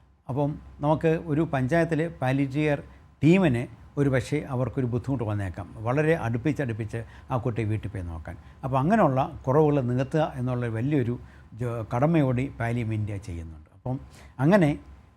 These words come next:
ആ, എല്ലാ മെഡിക്കൽ കോളേജിലും പാലി-, പാലിയേറ്റീവ് കെയർ ക്ലിനിക്കുകളുണ്ട്. പിന്നെ അവിടുന്ന് അഥവാ ഇങ്ങനെ ഒരു നമുക്ക് ഒരു എൻ ജി ഒ പോലുള്ള ഒരു അസോ-, ഒരു പാലിയം ഇന്ത്യ പോലുള്ള ഒരു ഓർഗനൈസേഷൻ, അസോസിയേഷൻ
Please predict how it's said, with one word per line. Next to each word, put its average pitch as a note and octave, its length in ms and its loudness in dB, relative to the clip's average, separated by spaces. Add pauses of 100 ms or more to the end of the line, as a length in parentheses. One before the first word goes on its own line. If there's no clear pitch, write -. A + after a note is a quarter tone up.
(140)
ആ, A#2 280 -2
എല്ലാ C3+ 340 4
മെഡിക്കൽ C#3 300 4
കോളേജിലും G2+ 580 -4 (300)
പാലി-, A#2+ 300 -2 (140)
പാലിയേറ്റീവ് B2 360 -2
കെയർ G#2+ 140 -4
ക്ലിനിക്കുകളുണ്ട്. B2 600 -2 (1000)
പിന്നെ D#3+ 180 2
അവിടുന്ന് F3+ 440 2 (100)
അഥവാ E3 300 4
ഇങ്ങനെ E3 360 2
ഒരു C#3 320 0
നമുക്ക് C3 500 -4 (400)
ഒരു B2+ 280 -2
എൻ B2+ 180 2
ജി C3+ 100 2
ഒ D3+ 80 6
പോലുള്ള C3+ 440 0
ഒരു B2+ 200 -2
അസോ-, A#2 280 -4
ഒരു B2 200 -4
പാലിയം C3+ 380 4
ഇന്ത്യ C#3 200 2
പോലുള്ള B2 320 -2
ഒരു A#2+ 120 -2
ഓർഗനൈസേഷൻ, A#2 760 -4
അസോസിയേഷൻ A#2+ 640 -4